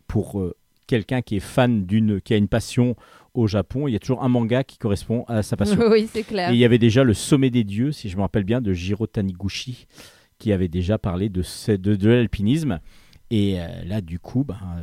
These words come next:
Speaker 1: quelque chose de plus moderne, va-t-on
Speaker 2: Mhm.
Speaker 1: dire, parce que Taniguchi, ben, c'est même pas, ça reste très moderne, mais c'est un peu plus ancien maintenant. Et, euh, et du coup, ça s'appelle
Speaker 2: Et du coup, ça s'appelle L'Appel des montagnes aux éditions Soleil Manga par Tetsuo Utsugi.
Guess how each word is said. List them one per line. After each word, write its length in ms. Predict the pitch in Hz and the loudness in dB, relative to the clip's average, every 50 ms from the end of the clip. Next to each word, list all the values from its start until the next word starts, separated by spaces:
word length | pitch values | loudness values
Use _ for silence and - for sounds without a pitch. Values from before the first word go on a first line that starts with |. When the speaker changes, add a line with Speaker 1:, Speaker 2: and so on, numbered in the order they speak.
| 80 - | -10 -10
Speaker 1:
quelque 160 | - 90 - | -12 -10 -6
chose 160 | - 135 131 | -4 -2 -2
de 60 | 120 | -2
plus 200 | 107 - - 127 113 | -2 -2 -2 -2 0
moderne, 580 | 110 110 107 101 95 117 127 139 127 123 110 | 2 2 0 2 2 2 2 2 2 0 0
va-t-on 260 | 95 107 101 - - 117 | 0 0 0 0 0 2
Speaker 2:
Mhm. 60 | 117 | 4
Speaker 1:
dire, 100 | 170 165 | 4 2
parce 120 | 120 - | 2 0
que 60 | 120 | -2
Taniguchi, 640 | 110 - 110 98 95 90 95 95 90 - - 120 113 | -2 -2 -2 -2 -2 -2 -4 -4 -4 -4 -6 -6 -4
ben, 200 | 98 92 87 - - | -4 -4 -6 -8 -12
c'est 240 | - - 98 85 | -14 -14 -10 -6
même 160 | - 101 95 - | -4 -4 -4 -4
pas, 260 | - 98 87 82 82 - | -4 -6 -6 -6 -6 -8
ça 180 | - 95 85 | -8 -8 -6
reste 320 | 80 107 107 - - 98 - | -4 -4 -6 -4 -6 -8 -6
très 160 | - - 110 | -4 -4 -2
moderne, 460 | 95 98 101 135 147 131 117 92 85 - - - - - - _ _ | 0 2 2 2 2 0 0 -4 -6 -8 -12 -20 -20 -20 -20 _ _
mais 100 | - 85 85 | -10 -8 -8
c'est 120 | - - | -8 -8
un 60 | 87 | -8
peu 160 | - - 98 82 | -6 -6 -8 -8
plus 260 | - - 90 82 87 | -8 -10 -8 -6 -6
ancien 320 | 85 80 - - 120 113 | -6 -6 -6 -4 -4 -2
maintenant. 560 | 117 95 82 - - - 98 101 123 156 165 | -2 -4 -6 -8 -8 -6 -4 -2 -2 -2 -4
Et, 240 | 98 87 87 87 85 | -4 -4 -6 -6 -6
euh, 40 | 78 69 67 73 73 - _ _ - | -8 -10 -12 -14 -18 -20 _ _ -14
et 80 | - 87 | -14 -12
du 120 | 80 80 82 | -10 -12 -6
coup, 140 | - 143 156 | -4 -4 -4
ça 120 | - 117 | -2 -4
s'appelle 680 | - - 90 - 135 156 202 247 220 156 95 87 82 78 - - | -6 -6 -4 -2 -2 -2 0 0 0 -2 -2 -2 -4 -8 -10 -10
Speaker 2:
Et 80 | - 208 | -8 -6
du 100 | 180 190 | -6 -4
coup, 100 | 196 269 | -4 -4
ça 40 | 254 | -4
s'appelle 440 | - 196 180 - 240 240 220 202 202 | -2 -4 -2 -2 -2 -2 0 0 0
L'Appel 560 | 226 269 302 - - 285 285 311 330 294 233 | 0 0 0 -2 -2 -2 -2 -2 -2 -4 -6
des 160 | 220 294 294 | -6 -6 -6
montagnes 420 | 294 277 254 240 - 254 277 302 269 | -4 -4 -6 -4 -4 -4 -4 -4 -4
aux 40 | 240 | -4
éditions 400 | 202 180 160 165 - - 240 262 | -4 -6 -8 -10 -10 -10 -10 -8
Soleil 280 | - - - 185 175 170 | -8 -6 -6 -6 -6 -6
Manga 360 | 165 160 165 170 208 247 269 | -6 -6 -6 -6 -6 -6 -6
par 200 | - 202 190 - | -6 -8 -8 -6
Tetsuo 520 | - 196 180 - - - 202 254 - - - _ - | -6 -6 -6 -6 -6 -4 -2 -2 -2 -2 -6 _ -4
Utsugi. 720 | 311 339 - - 339 339 311 254 277 285 285 285 285 | -4 -4 -4 -4 -6 -6 -6 -4 -4 -4 -4 -4 -6